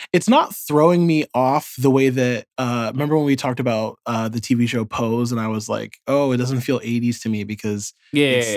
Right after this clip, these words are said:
Speaker 2: yeah.
Speaker 1: ta-, obviously taking place in a modern renovated city.
Speaker 2: Mm-hmm.
Speaker 1: Um, it's not taking me out of the game that I don't like the city.
Speaker 2: Yeah.
Speaker 1: And I'm frankly not spending a lot of time on the ground, and so it's not really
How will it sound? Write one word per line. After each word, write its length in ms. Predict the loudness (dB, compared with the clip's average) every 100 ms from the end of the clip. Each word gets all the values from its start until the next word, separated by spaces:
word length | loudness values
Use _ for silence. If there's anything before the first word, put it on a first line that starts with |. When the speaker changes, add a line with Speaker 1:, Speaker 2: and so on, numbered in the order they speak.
| -4
Speaker 2:
yeah. 200 | -8 -10 -16 -4
Speaker 1:
ta-, 180 | -2 0
obviously 440 | 0 0 0 -2
taking 260 | -4 -4 -4
place 220 | -4 -4
in 80 | -2
a 80 | -2
modern 400 | -2 -2 -4 -8
renovated 500 | -8 -8 -8 -10 -10
city. 440 | -10 -4 -2 -4 -6 -10
Speaker 2:
Mm-hmm. 220 | -6 0
Speaker 1:
Um, 440 | 2 2 2 0 -2 _ _
it's 160 | 0 2
not 240 | 2 0 _ -10
taking 420 | 0 0 2 0
me 180 | 0 -2 -2
out 200 | 0 2
of 140 | 0
the 100 | -2
game 480 | -2 -6 -8 -12 -18 _ _ _ 0
that 160 | 2
I 140 | 2 0
don't 360 | 0 0 0 -2
like 280 | -4 -6 -10
the 80 | -8
city. 440 | -8 -8 -12 -18 -10
Speaker 2:
Yeah. 300 | -8 -8 -14 -4 2
Speaker 1:
And 100 | 4
I'm 240 | 4 0 -2
frankly 340 | 2 4 6
not 220 | 4 2 -2
spending 240 | -2 2
a 60 | 2
lot 160 | 0
of 80 | -2
time 300 | -4 -2 0
on 80 | 0
the 80 | -2
ground, 640 | -4 -6 -6 0 2 2 0
and 160 | -4
so 180 | 0 0
it's 160 | 0 0
not 520 | 2 2 2 0 -4 _ _ -2
really 340 | 2 2 2